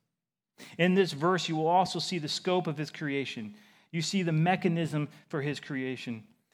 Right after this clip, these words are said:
and the purpose for his creation. Looking at verse sixteen again, the scope of his creation. It says, "All things in heaven and on earth."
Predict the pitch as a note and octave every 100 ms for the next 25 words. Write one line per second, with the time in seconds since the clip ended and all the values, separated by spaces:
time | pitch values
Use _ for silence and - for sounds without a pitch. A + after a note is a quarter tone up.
0 | _ _ _ C#3 C3+ - - E3 D#3+ -
1 | B2 B2 A#2 B2+ A#2+ A2+ B2+ C3 D#3 E3+
2 | C#3+ C#3 D3 - D#3 - - C#3 B2+ C3+
3 | C3+ A2 G#2 _ _ _ - B2+ - D#3
4 | D#3 C#3 - C#3+ C3 C3+ - G#2+ - -
5 | D#3 E3 D#3 - - _ F3 F3 F3+ -
6 | G3 E3+ C#3 A2+ - - _ - C#3+ C3
7 | D3+ C3 B2 B2 - - C3+ C3+ D#3 C#3+
8 | A2+ -